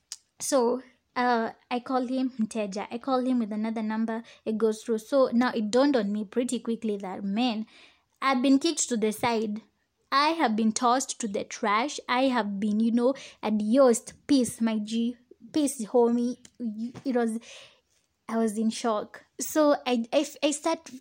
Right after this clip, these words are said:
making these excuses. Maybe he needs time. Maybe I didn't do this right. Maybe I, maybe there's just something.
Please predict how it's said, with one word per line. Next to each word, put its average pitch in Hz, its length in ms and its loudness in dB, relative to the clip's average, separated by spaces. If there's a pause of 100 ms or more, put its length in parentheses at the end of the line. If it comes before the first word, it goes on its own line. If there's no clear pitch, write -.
making 240 320 4
these 220 180 -2
excuses. 220 600 -6
Maybe 285 420 2
he 240 140 -2
needs 214 300 -6
time. 240 460 -4
Maybe 254 500 -2 (220)
I 233 80 0
didn't 226 220 2
do 220 180 -6
this - 300 -8
right. 226 520 0
Maybe 240 340 -2
I, 233 160 -6 (300)
maybe 294 300 -2
there's 208 200 -4
just 220 320 -4
something. 214 380 -8